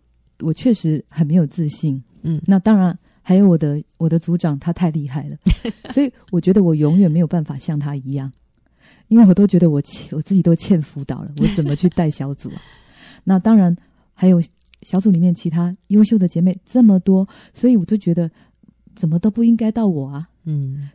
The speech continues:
Speaker 1: 但是我要说，这绝对是谎言哦。
Speaker 2: 嗯。
Speaker 1: 嗯，我很感谢神，他给我机会啊，所以我是先从网络副组长开始学习，
Speaker 2: 嗯。
Speaker 1: 然后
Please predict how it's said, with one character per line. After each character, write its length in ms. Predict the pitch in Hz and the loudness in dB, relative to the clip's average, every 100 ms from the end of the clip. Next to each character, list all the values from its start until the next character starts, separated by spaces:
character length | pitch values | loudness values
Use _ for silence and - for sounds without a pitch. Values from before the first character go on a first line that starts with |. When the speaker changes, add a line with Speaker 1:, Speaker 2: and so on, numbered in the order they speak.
| - | -4
Speaker 1:
但 160 | 262 | -2
是 160 | 262 269 | 0 -2
我 140 | 185 | -2
要 160 | 165 185 | -2 -2
说， 260 | - 180 | 0 -2
这 160 | 175 196 | 0 -2
绝 140 | 175 | -2
对 140 | 151 170 | 0 0
是 160 | - | 0
谎 280 | 180 156 139 | -2 -2 -6
言 200 | 131 131 | -6 -6
哦。 60 | 139 | -6
Speaker 2:
嗯。 340 | 147 147 139 135 | -4 -4 -4 4
Speaker 1:
嗯， 220 | 190 160 - - - - | 4 4 -2 -18 -20 -8
我 80 | 165 | -2
很 180 | 185 | 0
感 180 | 196 180 | 2 0
谢 200 | 165 196 | 0 -2
神， 240 | 180 151 151 | -2 -4 -6
他 180 | 180 170 | -6 -6
给 140 | 160 | -4
我 140 | 165 | -4
机 240 | 147 - 165 | -6 -6 -6
会 240 | 170 160 | -2 -4
啊， 160 | 139 131 | -4 -12
所 180 | 147 180 | -6 0
以 80 | 190 | 0
我 100 | 156 | 0
是 200 | 147 233 | -4 -6
先 260 | - 254 262 | 0 0 0
从 340 | - 165 165 - | 0 0 -2 -4
网 180 | 156 | -4
络 280 | 143 165 170 | -2 0 0
副 180 | - 196 | 0 -4
组 140 | 165 | -4
长 180 | 156 135 | -6 -8
开 160 | - 156 | -8 -8
始 180 | - 135 | -8 -12
学 240 | - 139 | -10 -12
习， 380 | 139 - 120 151 _ - | -10 -10 -10 -12 _ -8
Speaker 2:
嗯。 200 | 175 160 | -6 -4
Speaker 1:
然 100 | 147 | -2
后 400 | 156 190 170 156 | 0 0 0 -4